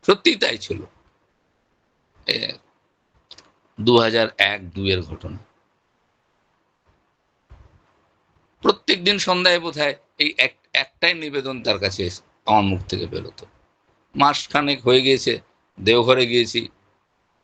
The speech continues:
শ্রী শ্রী ঠাকুর প্রণাম সেরে ঠাকুর বাংলো থেকে বড়দা বাড়ি গিয়ে শ্রী শ্রী বড়দার আসনে প্রণাম করে আচার্য দেবের কাছে এসেছি।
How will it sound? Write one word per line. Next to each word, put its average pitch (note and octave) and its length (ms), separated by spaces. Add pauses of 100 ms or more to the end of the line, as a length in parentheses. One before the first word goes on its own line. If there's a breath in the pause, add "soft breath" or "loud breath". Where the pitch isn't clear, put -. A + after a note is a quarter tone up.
শ্রী - 220
শ্রী A2+ 180
ঠাকুর G#2+ 540
প্রণাম G#2 340
সেরে G2+ 340 (340)
ঠাকুর A2 320
বাংলো G2+ 300
থেকে F#2+ 360 (380)
বড়দা G2+ 380
বাড়ি G2+ 260
গিয়ে F#2+ 240 (1300)
শ্রী A2+ 140
শ্রী G#2+ 120
বড়দার G2 440
আসনে G2 400
প্রণাম F#2+ 380
করে F#2+ 300 (480)
আচার্য F#2+ 360
দেবের F2 380
কাছে F2 260
এসেছি। E2+ 340